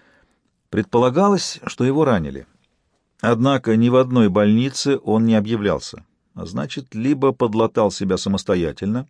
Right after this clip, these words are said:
либо нашел сочувствующего врача. Но поскольку первое убийство он совершил в Риме, преимущественное право расследования было у нашей прокуратуры.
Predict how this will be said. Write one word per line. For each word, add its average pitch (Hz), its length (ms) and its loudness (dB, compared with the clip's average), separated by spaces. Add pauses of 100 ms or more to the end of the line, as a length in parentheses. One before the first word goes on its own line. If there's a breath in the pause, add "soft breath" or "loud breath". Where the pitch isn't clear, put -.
(680 soft breath)
либо 185 240 0
нашел 170 420 0
сочувствующего 127 760 -4
врача. 98 440 -2 (800)
Но 123 120 -8
поскольку 123 440 -6
первое 120 440 0
убийство 110 580 -4
он 107 180 0
совершил 104 440 -4
в 87 60 -4
Риме, 143 340 -4 (880 soft breath)
преимущественное 113 760 2
право 110 340 2
расследования 110 640 2
было 107 200 0
у 110 80 2
нашей 101 300 -2
прокуратуры. 67 640 -10